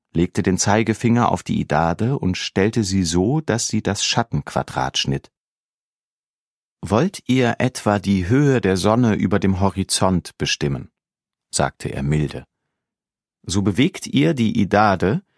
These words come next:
bis durch beide Absehen hindurch ein Sonnenstrahl auf eure Hand fällt,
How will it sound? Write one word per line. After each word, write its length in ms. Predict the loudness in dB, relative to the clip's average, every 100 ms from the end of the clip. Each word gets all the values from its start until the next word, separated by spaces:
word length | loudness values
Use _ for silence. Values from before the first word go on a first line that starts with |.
| _ _ _
bis 180 | -4 0
durch 220 | 0 2
beide 440 | 2 4 2 2 0
Absehen 520 | -2 0 2 2 2
hindurch 680 | 2 2 2 0 -2 -4 0
ein 220 | 2 4
Sonnenstrahl 720 | 4 4 2 0 2 2 2
auf 380 | 2 0 0 -2
eure 340 | 0 2 0
Hand 240 | 2 0 0
fällt, 480 | -6 -6 -6 -10